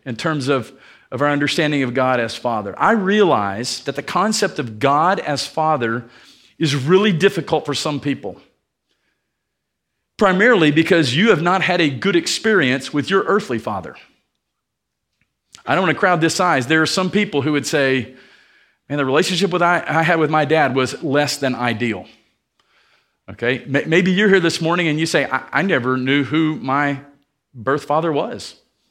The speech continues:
Never met him." That may be you. Uh, and so for that reason, uh, you may struggle with this concept of God as Father. Okay? It may be a difficult thing for you. Um, and, and, and it, it's kinda like this. Um,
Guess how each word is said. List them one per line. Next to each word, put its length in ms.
Never 200
met 160
him." 160
That 100
may 120
be 100
you. 340
Uh, 280
and 140
so 140
for 160
that 260
reason, 680
uh, 60
you 280
may 180
struggle 480
with 120
this 160
concept 640
of 200
God 340
as 200
Father. 500
Okay? 120
It 60
may 100
be 160
a 40
difficult 500
thing 220
for 200
you. 180
Um, 420
and, 340
and, 220
and 180
it, 120
it's 120
kinda 200
like 220
this. 460
Um, 380